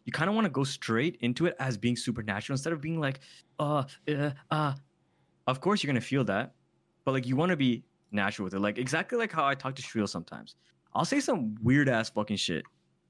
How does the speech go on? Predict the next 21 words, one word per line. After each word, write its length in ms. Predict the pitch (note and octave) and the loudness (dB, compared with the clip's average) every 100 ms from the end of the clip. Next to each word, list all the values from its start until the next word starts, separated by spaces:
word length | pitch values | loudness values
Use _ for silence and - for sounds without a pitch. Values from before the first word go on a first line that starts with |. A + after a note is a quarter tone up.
| _ _ _ _ _ _ _ _ _ - | _ _ _ _ _ _ _ _ _ 0
And 420 | C#3 C3+ B2+ B2+ - - - _ _ - | 2 4 2 0 -8 -20 -20 _ _ 0
to 100 | C#3 | 4
me, 140 | E3 | 6
that's 260 | E3 C3+ A2+ | 4 0 -2
normal. 520 | G2+ F#2+ A#2 G2 E2+ | 0 2 2 0 -4
To 120 | - | -4
a 40 | B2 | -2
lot 180 | G#2+ C3+ | 0 0
of 60 | |
people, 200 | D3+ C3 | 0 0
that 120 | G#2 | 2
will 80 | A2 G#2 | 2 0
also 260 | F#2+ A#2+ A2+ | -2 -2 -4
be 160 | G2+ | -4
very 300 | F2 G2+ G#2 | -2 0 0
normal 400 | F#2+ F2+ F#2+ F2 | -2 -6 -4 -6
too. 340 | - A2+ F2+ - _ _ _ _ _ _ _ G2 | -2 0 0 -2 _ _ _ _ _ _ _ -2
Like, 320 | G2+ F#2 - _ - - - _ _ _ _ _ _ _ _ _ _ - | 0 0 -4 _ -20 -20 -20 _ _ _ _ _ _ _ _ _ _ -4
I'll 80 | A2+ | 0
be 80 | B2 | 2
like, 320 | B2+ B2+ | 2 -2